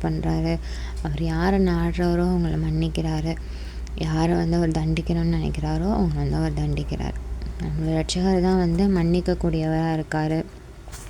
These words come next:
அவர் தான் மிக்க கருணையாளரா வந்து இருக்காரு. நம்மளோட ரட்சகர் தான் வந்து எல்லா சக்தியும் உடையவரா இருக்காரு.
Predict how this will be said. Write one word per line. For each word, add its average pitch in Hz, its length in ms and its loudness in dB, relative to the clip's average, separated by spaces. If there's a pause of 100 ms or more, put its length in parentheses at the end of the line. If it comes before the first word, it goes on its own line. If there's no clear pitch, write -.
(300)
அவர் 170 140 0
தான் 190 160 6
மிக்க 180 400 4
கருணையாளரா 165 680 2
வந்து 160 280 0
இருக்காரு. 156 320 -4 (840)
நம்மளோட 185 420 4
ரட்சகர் 202 400 4
தான் 196 160 6
வந்து 196 440 6
எல்லா 190 480 2
சக்தியும் 196 600 2
உடையவரா 170 540 0
இருக்காரு. 165 460 0